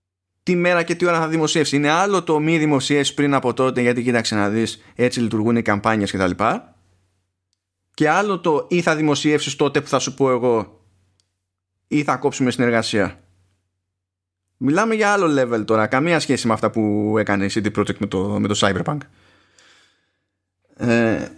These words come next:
γιατί γενικά όταν ξεκινάνε τέτοιες κουβέντες, και με αφορμή κείμενα σαν του Kotaku, αλλά γενικά όταν ξεκινάνε τέτοιες κουβέντες, ο, ο, ο gamer αρχίζει τα κλασικά.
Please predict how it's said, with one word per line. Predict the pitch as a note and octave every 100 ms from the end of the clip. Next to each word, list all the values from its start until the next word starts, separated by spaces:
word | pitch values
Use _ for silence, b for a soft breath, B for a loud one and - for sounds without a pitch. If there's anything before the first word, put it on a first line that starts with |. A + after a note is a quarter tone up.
| - -
γιατί | C#3 C#3
γενικά | A#3 A3+ G#3
όταν | G3+ G#3+
ξεκινάνε | G#3 E3+ E3+ F3+
τέτοιες | F#3 F#3+
κουβέντες, | F3 C#3+ A#2+ A#2+ C3+ - _ _ _ _ _ _ _ _ _ _ _ _ _ _
και | - F3
με | F3+ D#3+ C#3+
αφορμή | C3 B2 B2 C3+ C3
κείμενα | B2 B2 A#2 G#2+
σαν | A#2
του | G#2+ -
Kotaku, | - A2 A#2
αλλά | D#3 G3+
γενικά | A3+ G#3 B2+
όταν | A2+ E3+
ξεκινάνε | F3 D#3 E3
τέτοιες | D#3+ D#3+
κουβέντες, | A2+ G#2 G#2+ C#3 - b b b b b
ο, | -
ο, | C3+ C3 A#2+ A#2+ A2+ A2 G#2+ E2+ D2 F2 - - _ _ _
ο | C#3
gamer | C3 D3 D#3 F3+
αρχίζει | F3 G3+
τα | G3+
κλασικά. | F#3 F3 G3+ G3 A#2+ F#2